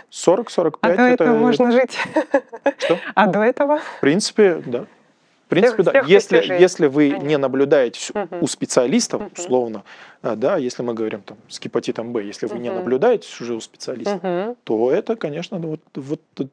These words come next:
Speaker 1: вот так вот. Если вы абсолютно здоровы, в принципе, там, когда-то проходили медосмотр и понимаете, что у вас нет, там, каких-то хронических серьёзных заболеваний, там, болезни Крона, ну, там, ус-, ну, приблизительно, то, конечно, э, в принципе, да, мы же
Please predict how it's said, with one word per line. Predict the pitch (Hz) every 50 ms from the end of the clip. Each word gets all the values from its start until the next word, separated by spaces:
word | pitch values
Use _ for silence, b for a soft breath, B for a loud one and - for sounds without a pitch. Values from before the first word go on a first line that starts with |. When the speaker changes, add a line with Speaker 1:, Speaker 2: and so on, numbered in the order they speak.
| - 156
Speaker 1:
вот | 147 151 -
так | 120 110 -
вот. | - -
Если | - 120 - - 135
вы | 123 147 175
абсолютно | - - - - 147 135 123 - 117 110
здоровы, | - 127 120 131 156 196 220 180
в | -
принципе, | - 120 113 - - _ - -
там, | - - - - 139 -
когда-то | - - 120 117 117 113 -
проходили | - - 104 - - 123 110 117 117 113
медосмотр | 117 117 123 127 - - - - - 127
и |
понимаете, | - - 120 120 120 123 120 104 -
что | - - - B B B B B B B B B B
у | 139 123
вас | 123 127 117 - -
нет, | 127 123 110 - - - 123 110
там, | - 101 98
каких-то | - - 123 - -
хронических | - - - 127 127 139 131 - - - -
серьёзных | - - 131 120 120 113 120 117
заболеваний, | 113 113 104 101 107 107 107 104 110 127 139 135 127 120 113 104
там, | - - 107 107 110
болезни | 101 104 104 110 104 - 104
Крона, | - - - 131 139 135 131 123 110 -
ну, | 180 175 156
там, | - 131 117 117
ус-, | 113 - -
ну, | 143 139 120 _ _ _
приблизительно, | - 135 123 120 131 135 127 120 107 98 - - - - B B B B B B B B B B B B B B B B _ _ _ _ _ _ _ _ _ - _ -
то, | - -
конечно, | - 139 117 120 127 160 170 - 185
э, | 156 131 117 113 113 110 110 110 107
в | - - -
принципе, | - 123 143 180 190 - - - 113
да, | 101 107 107 107
мы | 107 117 120
же | 117 123 120